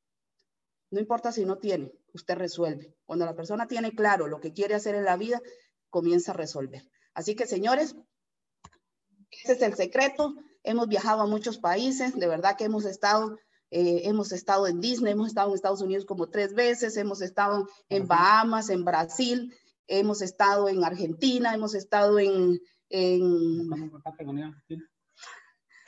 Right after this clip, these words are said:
Speaker 1: Buscando un aguacate en medio de Argentina, dice Luis. Hemos estado en Colombia, hemos estado en México varias veces, hemos estado en, en varios países, así. Pero lo más importante,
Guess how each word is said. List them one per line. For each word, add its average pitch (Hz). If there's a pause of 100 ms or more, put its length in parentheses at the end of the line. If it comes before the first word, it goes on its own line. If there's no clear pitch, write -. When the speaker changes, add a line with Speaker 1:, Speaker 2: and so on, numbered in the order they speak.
(200)
Speaker 1:
Buscando 220
un 269
aguacate 240
en 233
medio 233
de 254
Argentina, 233
dice 226
Luis. 240
Hemos 240
estado 240
en 202
Colombia, 254
hemos 240
estado 220
en 214
México 240
varias 202
veces, 254 (240)
hemos 220
estado 220 (160)
en, 180 (920)
en 262
varios 339
países, 180 (160)
así. 170 (500)
Pero 311
lo 208
más 220
importante, 240